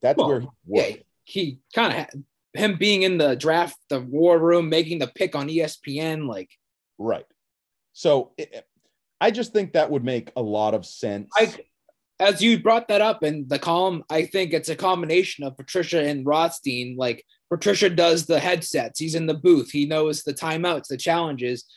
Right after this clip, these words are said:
Speaker 2: and maybe Rothstein's the special projects, like,
Speaker 1: Right.
Speaker 2: stuff like that.
Speaker 1: Right. And, you know, there's never gonna be, like, Nick Caserio leaves and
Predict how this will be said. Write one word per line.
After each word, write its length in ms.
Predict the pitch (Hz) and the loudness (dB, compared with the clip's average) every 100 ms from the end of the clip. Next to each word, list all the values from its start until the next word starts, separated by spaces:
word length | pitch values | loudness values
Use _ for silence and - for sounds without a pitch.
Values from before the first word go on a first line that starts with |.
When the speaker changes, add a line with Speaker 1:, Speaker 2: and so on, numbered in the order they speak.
| _ | _
Speaker 2:
and 100 | 135 | -2
maybe 240 | 160 156 143 | 0 2 2
Rothstein's 760 | 143 170 170 - 151 143 131 | 2 2 2 -2 -4 -4 -4
the 160 | 127 - | -2 -2
special 540 | - - 165 - 156 - | -2 -2 -2 0 -2 -2
projects, 800 | 165 160 160 139 127 - - 135 | 0 2 2 0 -2 -6 -10 -6
like, 260 | 120 117 _ _ _ | -6 -6 _ _ _
Speaker 1:
Right. 120 | 120 | 0
Speaker 2:
stuff 160 | 170 147 | 0 0
like 180 | 131 - | -6 -4
that. 220 | 139 - _ _ _ - | -4 -4 _ _ _ -2
Speaker 1:
Right. 240 | 120 - _ 156 | -2 -2 _ -4
And, 220 | 135 117 _ _ - | -4 -4 _ _ -2
you 100 | 202 | 0
know, 220 | 147 - _ _ 113 _ _ _ _ _ _ _ _ _ _ | 0 -2 _ _ -20 _ _ _ _ _ _ _ _ _ _
there's 240 | 120 190 190 | 0 2 4
never 280 | 277 247 | 2 2
gonna 200 | 180 175 | 0 -2
be, 180 | 135 156 | 2 2
like, 240 | 117 98 104 | 2 -2 -2
Nick 220 | 160 160 | -4 -4
Caserio 560 | 143 156 139 135 123 113 | -8 0 2 4 2 0
leaves 640 | 127 127 123 117 - _ _ _ _ - | -2 -4 -8 -12 -20 _ _ _ _ -6
and 120 | 123 | 0